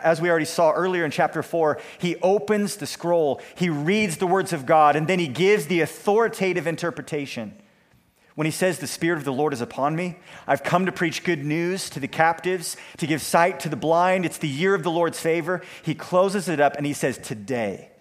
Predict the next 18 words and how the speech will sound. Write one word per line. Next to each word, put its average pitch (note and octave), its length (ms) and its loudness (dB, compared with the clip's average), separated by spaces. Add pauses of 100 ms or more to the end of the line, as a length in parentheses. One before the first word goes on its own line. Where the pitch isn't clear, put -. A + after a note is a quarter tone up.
(800)
this - 500 -4
word C#3 300 0
is C3 180 -6
fulfilled A#2 500 -4
in A2 180 -8
your G2+ 160 -6
hearing." G2 340 -16 (1000)
That F3+ 320 4
is E3+ 120 0
teaching D#3+ 600 -2
with D3 240 0
authority, D#3 600 0
and C#3+ 120 -2
they E3+ 120 4
are E3 100 4
amazed D#3 680 -2 (260)
by A#2 260 -2
that. G2+ 440 -8